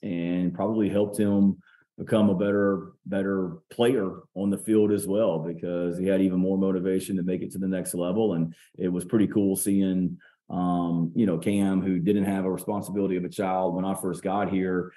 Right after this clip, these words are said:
become the Cam that was a dad. And he would,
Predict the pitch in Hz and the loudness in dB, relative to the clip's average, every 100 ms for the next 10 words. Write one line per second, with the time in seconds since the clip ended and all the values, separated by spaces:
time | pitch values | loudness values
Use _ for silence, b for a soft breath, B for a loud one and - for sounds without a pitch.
0 | B - 98 - 101 98 90 - 101 98 | B -8 -4 0 2 2 2 0 0 2
1 | 98 95 90 92 87 92 92 95 95 95 | 2 0 0 -4 -4 -2 -2 0 0 0
2 | 95 87 82 78 71 90 95 87 82 | 0 0 0 0 -2 -2 -2 -2 -6